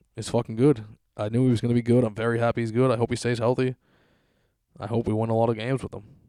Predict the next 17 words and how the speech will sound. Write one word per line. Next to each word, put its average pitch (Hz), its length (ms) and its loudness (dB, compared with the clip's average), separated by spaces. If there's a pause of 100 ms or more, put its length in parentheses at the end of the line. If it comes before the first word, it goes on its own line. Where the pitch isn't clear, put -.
(140)
Let's - 140 -8
fucking 123 260 0
go, 117 180 2
Cam. 110 300 -8 (1500)
That's 123 200 -4
really 123 320 2
it. 139 140 -2
I 117 60 -8
like 120 180 -2
to 123 80 -2
bet 113 180 0
on 110 140 -4
golfs 110 320 2
here 113 120 4
and 110 120 -4
there, 110 180 -2
but 98 180 -6